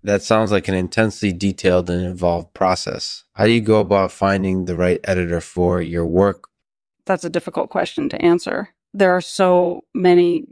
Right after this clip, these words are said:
Speaker 2: great editors out there, and it really depends on the type of book that you're writing. Yeah, uh, v-, adult fiction, best thriller, best, et cetera. But basically, you need someone who understands your vision for the book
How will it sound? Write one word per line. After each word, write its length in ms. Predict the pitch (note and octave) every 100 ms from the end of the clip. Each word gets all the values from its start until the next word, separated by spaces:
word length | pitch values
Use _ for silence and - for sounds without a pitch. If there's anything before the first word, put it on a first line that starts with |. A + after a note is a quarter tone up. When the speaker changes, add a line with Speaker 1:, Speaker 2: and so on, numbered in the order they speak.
| -
Speaker 2:
great 240 | F3+ F3+ -
editors 440 | E3+ E3+ E3+ E3 E3+
out 200 | E3+ -
there, 220 | E3+ E3+
and 100 | E3+
it 60 |
really 240 | E3+ F3+ F3+
depends 340 | - F3 E3+
on 120 | E3
the 40 | E3
type 240 | E3+ E3
of 120 | E3+
book 220 | - E3 -
that 120 | -
you're 100 | F3
writing. 520 | E3+ E3+ E3 F#3 E3+ _
Yeah, 220 | - -
uh, 460 | - F#2 F2 E2+ E2+
v-, 560 | E2 F2+ G2 - - - _ _ _ _ -
adult 340 | F#3 - - -
fiction, 480 | - - - - _ -
best 220 | E3 -
thriller, 180 | - -
best, 240 | - -
et 80 | -
cetera. 280 | - - F#3 _ _ -
But 100 | G3+
basically, 420 | A#3 A#3 G#3+ F#3+
you 120 | F#3+
need 180 | G3+ F#3
someone 320 | F#3 F3 E3+
who 260 | E3+ E3 D#3
understands 500 | F3 E3 - D#3+ E3
your 100 | D#3
vision 280 | E3 D#3 D#3
for 140 | E3
the 100 | D#3
book 420 | D3+ D3+ D3+ _